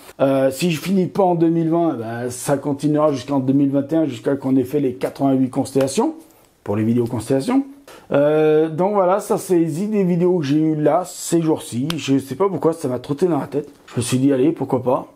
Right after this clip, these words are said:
Euh, ah si, je sais pourquoi. Je peux pas vous la faire pour le moment, parce qu'il y a un vent de dingue,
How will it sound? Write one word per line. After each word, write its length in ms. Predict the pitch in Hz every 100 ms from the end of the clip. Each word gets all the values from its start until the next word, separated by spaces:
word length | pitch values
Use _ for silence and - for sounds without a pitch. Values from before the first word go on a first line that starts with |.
| -
Euh, 320 | 135 131 127 147
ah 140 | 180
si, 200 | - 147
je 100 | 143
sais 160 | 120 131
pourquoi. 320 | 123 107 - - -
Je 180 | 110 190
peux 200 | 220 160
pas 180 | 226 226
vous 120 | 220
la 120 | 208
faire 200 | 196 202
pour 120 | 170 170
le 60 |
moment, 220 | 165 160
parce 140 | 143 -
qu'il 140 | 123
y 80 | 127
a 60 | 135
un 60 |
vent 220 | 135 143
de 180 | 139 127
dingue, 600 | 123 131 165 180 240 294